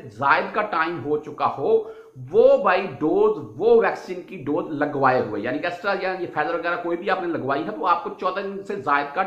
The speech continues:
time हो चुका हो। हाँ, अगर आप दोनों लगवा चुके हैं अभी तो आपके लिए तो बहुत best चीज है जी। और जो बंदों ने अभी तक कोई भी किसी किस्म की वैक्सीन नहीं लगवाई है, सऊदी अरेबिया का सफर करना चाहते हैं,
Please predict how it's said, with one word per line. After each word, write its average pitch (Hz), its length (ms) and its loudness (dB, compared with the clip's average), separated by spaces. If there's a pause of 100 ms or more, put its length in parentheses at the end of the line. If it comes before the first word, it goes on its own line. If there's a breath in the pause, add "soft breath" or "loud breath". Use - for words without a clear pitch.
time 143 320 -2
हो 147 240 -2
चुका 135 280 -2
हो। 127 300 -4 (260 loud breath)
हाँ, 175 360 2
अगर 202 140 -2
आप 208 380 0
दोनों 240 300 0
लगवा 175 300 2
चुके 160 280 -8
हैं 147 260 -4
अभी 175 260 -4
तो 214 100 -4
आपके 165 520 0
लिए 165 180 -6
तो 175 140 -8 (120)
बहुत 120 380 -4
best 156 320 -2
चीज 104 240 -10
है 98 140 -10
जी। 95 160 -8 (320 loud breath)
और 139 180 -4
जो 254 200 6
बंदों 233 300 0
ने 233 80 -2
अभी 233 220 -4
तक - 200 -6
कोई 226 240 8
भी 233 100 -4
किसी 233 200 -10
किस्म 196 240 -8
की 190 100 -12
वैक्सीन 170 360 -4
नहीं 160 180 -4
लगवाई 175 320 -2
है, - 180 -4
सऊदी - 360 -6
अरेबिया 220 160 -8
का 190 80 -6
सफर 156 220 -10
करना 190 200 -6
चाहते 180 260 -4
हैं, 202 160 -2